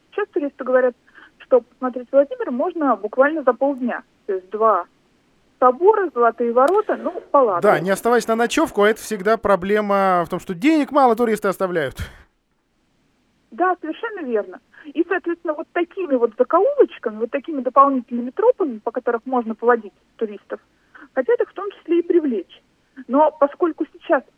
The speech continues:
Speaker 1: вообще непонятно, сколько это будет стоить, э, сколько времени потребуется, чтобы все это переделать, то можно смело сказать, что пока это только разговоры. И как бы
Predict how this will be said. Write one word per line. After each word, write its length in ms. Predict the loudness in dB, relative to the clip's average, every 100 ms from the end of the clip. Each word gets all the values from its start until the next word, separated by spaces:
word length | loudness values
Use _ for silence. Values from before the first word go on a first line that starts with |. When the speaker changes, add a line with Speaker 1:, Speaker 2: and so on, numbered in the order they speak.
| _
Speaker 1:
вообще 460 | -4 -4 -6 -8 -6
непонятно, 520 | -6 -6 -6 -8 -6
сколько 280 | -4 -2 -2
это 100 | -2
будет 200 | -6 -8 _
стоить, 340 | 2 4 2 -2 _ _ _ _ _ _
э, 140 | 2 2
сколько 320 | 4 -2 2
времени 360 | 2 2 0 0
потребуется, 580 | -2 0 -2 -4 -8 -8
чтобы 260 | -8 -10 -4
все 140 | 0
это 140 | 0 -2
переделать, 600 | -10 -10 2 4 4 -2 _ _ _ _ _ _ _ -2
то 340 | 2 4 2
можно 340 | 0 -6 -6 -8
смело 200 | -4 -4 0
сказать, 340 | 2 2 -2
что 160 | -6 -2
пока 260 | -2 -2
это 160 | -4 -4
только 380 | -4 -6 -2 -4
разговоры. 680 | 0 0 2 2 0 -2 _ _ _ _ _ _ _ _ _ _ _ -12
И 100 | 2
как 200 | 2 2
бы 140 | -4